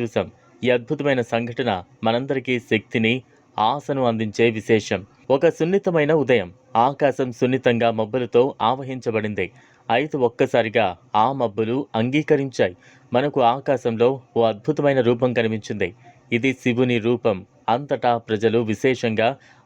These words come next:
ఆశ్చర్యచకితులయ్యారు. ఇంతకుముందు ఎన్నడూ చూడని ఈ అద్భుతం వారి హృదయాల్లో కొత్త నమ్మకాన్ని, శాంతిని ఉత్పత్తి చేసింది. శివుని ఈ అద్భుత రూపం ఆకాశంలో కనిపించడం మనకొక చింతన తీసుకొచ్చింది.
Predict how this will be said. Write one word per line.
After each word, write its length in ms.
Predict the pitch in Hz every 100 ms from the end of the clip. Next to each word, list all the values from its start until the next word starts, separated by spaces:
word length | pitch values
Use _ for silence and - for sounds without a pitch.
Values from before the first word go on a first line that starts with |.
| -
ఆశ్చర్యచకితులయ్యారు. 1300 | 110 143 - 147 131 123 131 113 113 107 104 92 - _ _ _ _ _ -
ఇంతకుముందు 580 | 151 180 185 160 147 143
ఎన్నడూ 440 | 113 127 143 147
చూడని 420 | 135 127 120 117
ఈ 80 | 113
అద్భుతం 520 | 104 - 139 131 90 - -
వారి 220 | 113 127
హృదయాల్లో 600 | 110 113 123 120 107 135
కొత్త 340 | 135 120 -
నమ్మకాన్ని, 680 | 135 110 113 117 117 107 135 143 _ - _
శాంతిని 600 | 117 123 127 120 117 135 _
ఉత్పత్తి 380 | 120 - 139 127 117
చేసింది. 360 | 104 110 95 - _ _ -
శివుని 340 | 170 175 180
ఈ 120 | 147
అద్భుత 400 | 131 120 156 151
రూపం 460 | 143 127 120 131 151 - 107
ఆకాశంలో 600 | 123 147 151 143 135 127
కనిపించడం 600 | 123 113 110 113 117 131 - 117
మనకొక 380 | 120 123 117 120 131 _ _ _ -
చింతన 280 | 160 175 165
తీసుకొచ్చింది. 760 | 135 123 123 - 113 107 117